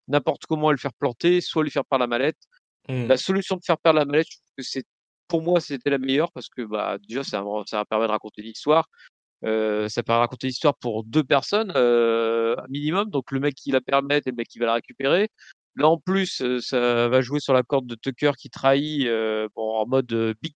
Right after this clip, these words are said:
Speaker 1: cass. Je pense que beaucoup de personnes l'ont relevé, que ça rappelait grandement, euh,
Speaker 2: Mm.
Speaker 1: le, le turn du big cass, mais en espérant, bien sûr, que, une meilleure suite pour Tucker, parce que le pauvre big cass, enfin, bon, euh, entre les blessures
Speaker 2: Mm.
Speaker 1: et puis sa débilité profonde, euh, c'était un peu compliqué.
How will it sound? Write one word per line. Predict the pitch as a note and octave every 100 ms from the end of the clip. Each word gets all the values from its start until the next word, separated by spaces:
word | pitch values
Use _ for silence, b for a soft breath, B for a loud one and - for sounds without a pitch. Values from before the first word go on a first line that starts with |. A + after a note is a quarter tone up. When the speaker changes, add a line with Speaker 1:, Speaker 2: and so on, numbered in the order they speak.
| -
Speaker 1:
cass. | F3 D#3+ -
Je | -
pense | C3+ -
que |
beaucoup | B2 B2 D3
de |
personnes | C3 C3+ - C3+
l'ont | B2 A#2
relevé, | B2+ B2 C#3+ C#3 _ B B _ _ -
que | B2
ça | C3
rappelait | A#2+ B2 C3
grandement, | B2 C3+ C#3 C#3 C3+
euh, | A2+ A2 G#2+ G#2 G#2
Speaker 2:
Mm. | G#2 _ _ _ -
Speaker 1:
le, | G#2+ G#2+
le | A2 A2+
turn | D3+ C#3
du | B2
big | B2 B2+
cass, | - D#3 E3+ -
mais | A#2+ A#2+ A#2
en | A#2 A#2 A#2+
espérant, | C3 - C#3+ C#3+ C3+
bien | A#2+
sûr, | - C3+
que, | - B2+ A2+ A2 A2 -
une | A2+ A#2 B2+
meilleure | C#3+ D3 -
suite | - D3+
pour | - A2+ G#2+
Tucker, | - B2 D#3 D#3+
parce | C3
que | -
le | A2+
pauvre | - A2
big | A2+ _
cass, | C3 C3 - -
enfin, | F#2+
bon, | G2 F#2 F#2
euh, | F#2 - B B -
entre | - C3
les | B2+
blessures | B2 C#3+ - - C#3+
Speaker 2:
Mm. |
Speaker 1:
et | A2+
puis | A#2+
sa | - A#2
débilité | A2+ B2+ B2+ B2+ B2 C3+
profonde, | - B2 C3+ B2+
euh, | G#2+ G#2 G#2 _ b b _ -
c'était | B2+ - C3 C3
un |
peu | A#2+ -
compliqué. | D#3 - C#3 E3+ F#3+